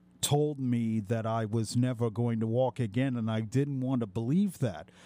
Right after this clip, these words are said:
And I did for a while, and I had depression and anxiety. But once I got over that, I just woke up one day, and I just, like, started feeling some stuff in my legs, and I knew that it wasn't over.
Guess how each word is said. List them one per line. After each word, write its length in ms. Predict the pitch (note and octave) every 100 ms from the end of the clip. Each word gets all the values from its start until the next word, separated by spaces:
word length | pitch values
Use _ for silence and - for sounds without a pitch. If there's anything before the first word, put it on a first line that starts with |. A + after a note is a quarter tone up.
| - -
And 160 | A#2
I 80 | A#2+
did 320 | A#2+ D#3+ F3
for 200 | - C#3+
a 60 | C3+
while, 480 | A#2+ D3 D#3+ C#3 A#2+
and 160 | A2
I 100 | G#2 G#2+
had 280 | A#2 C#3+ A#2+
depression 640 | A2 - D#3+ - D#3+ C3
and 200 | A#2 A2+
anxiety. 720 | A2 F#2+ C3 D3+ D3 F#2 B1 - - - - -
But 140 | A2+
once 400 | A2 D3+ E3 -
I 140 | C#3+ B2+
got 260 | B2+ B2
over 340 | C3 D#3+ C3 B2
that, 320 | A2 A2+ G2+ -
I 80 | A#2+
just 280 | A#2+ B2+ -
woke 320 | C3 D3+ -
up 220 | E3 E3+ C3+
one 240 | C3+ A#2+
day, 400 | B2 B2 A#2+ A#2+ -
and 180 | A#2 A2+
I 140 | A2+
just, 460 | G#2+ C3+ B2 - - -
like, 180 | A#2+ G#2 _ _ -
started 600 | - - D#3 C#3+ C#3 A#2
feeling 440 | - D3+ D#3 D3+ C3
some 180 | C3+ B2
stuff 380 | - D#3+ D#3
in 100 | D3+
my 160 | C3+ B2+
legs, 420 | B2+ D#3+ D#3+ B2
and 160 | C3 A#2+
I 120 | B2
knew 520 | C3+ G3 E3 G2+ G2+ - - - - - -
that 180 | - A#2
it 140 | A2+ G#2 G2+
wasn't 400 | B2 D3 C#3 C3+
over. 520 | C#3+ G2 D2+ -